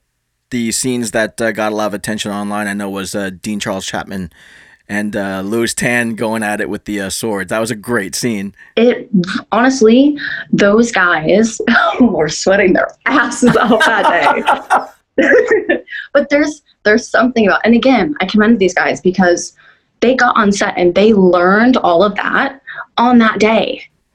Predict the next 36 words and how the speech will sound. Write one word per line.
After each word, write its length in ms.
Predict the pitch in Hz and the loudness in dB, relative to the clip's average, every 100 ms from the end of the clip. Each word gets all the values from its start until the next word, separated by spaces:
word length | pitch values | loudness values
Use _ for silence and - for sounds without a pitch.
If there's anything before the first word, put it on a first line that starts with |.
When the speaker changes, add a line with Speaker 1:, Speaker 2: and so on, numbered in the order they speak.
| - | -14
Speaker 1:
Wow. 300 | 95 90 87 | -8 -6 -4
Speaker 2:
So 380 | - 95 92 - - _ _ | 0 2 2 0 -6 _ _
yes, 500 | 185 196 - 208 - - | 0 0 -2 -10 -8 -2
yeah, 280 | 196 - - - | -2 -2 -6 -2
like, 320 | 180 180 - - | -2 -2 -10 -2
and 100 | 285 | 2
obviously, 400 | 311 277 214 180 | 4 2 4 4
you 80 | 190 | 4
know, 200 | 170 170 - - - | 2 -2 -14 -16 -6
the 80 | 170 | -6
actors 400 | 175 175 175 - | -2 0 0 0
are, 240 | 160 - | -2 0
you 140 | - 175 | 0 2
know, 360 | 175 170 - - _ _ _ - | 2 2 2 0 _ _ _ 0
they 100 | 175 | 2
learn 200 | 175 170 | 2 2
lots 180 | 180 | 0
of 80 | 185 | 2
dialogue 560 | 190 185 180 175 175 170 | 2 2 4 4 2 0
and 100 | 170 | -2
stuff 160 | 175 | -2
like 160 | 170 175 | -2 -2
that, 220 | 170 - | -2 -2
but, 180 | - - - - - - - - | -4 -8 -12 -12 -12 -12 -8 2
you 80 | |
know, 260 | 185 170 175 - _ - | 4 4 0 -10 _ 0
throwing 400 | 208 202 196 196 - | 2 4 4 2 2
all 220 | 202 214 | 2 4
of 80 | 208 | 4
that 180 | 185 170 | 0 -2
at 180 | 165 - | -2 2
them 160 | 180 | 2
as 140 | 170 - | 2 2
well. 600 | 170 170 175 247 294 294 - - - | 2 4 4 6 4 0 -12 -16 -4
And, 320 | 190 180 - | 2 2 2
like, 300 | 175 165 - | 0 0 -4